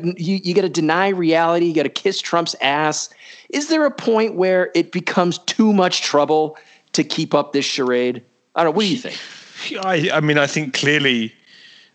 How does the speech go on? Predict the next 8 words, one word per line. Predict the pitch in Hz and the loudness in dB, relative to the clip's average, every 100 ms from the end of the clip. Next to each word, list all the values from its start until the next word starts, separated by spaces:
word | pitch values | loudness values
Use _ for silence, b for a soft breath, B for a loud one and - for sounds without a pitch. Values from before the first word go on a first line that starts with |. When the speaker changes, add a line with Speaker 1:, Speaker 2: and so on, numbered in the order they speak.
| - | -4
Speaker 2:
the | 123 | -2
answer | 139 135 - 127 | 0 -2 -4 -2
is | 120 107 | -4 -2
no. | 139 143 | 0 0
There | 117 117 | 0 -2
is | 110 | -2
no, | 131 143 143 135 127 _ _ _ - | 0 2 0 -2 -6 _ _ _ -6
um, | 127 117 110 104 101 | -2 0 0 -2 -4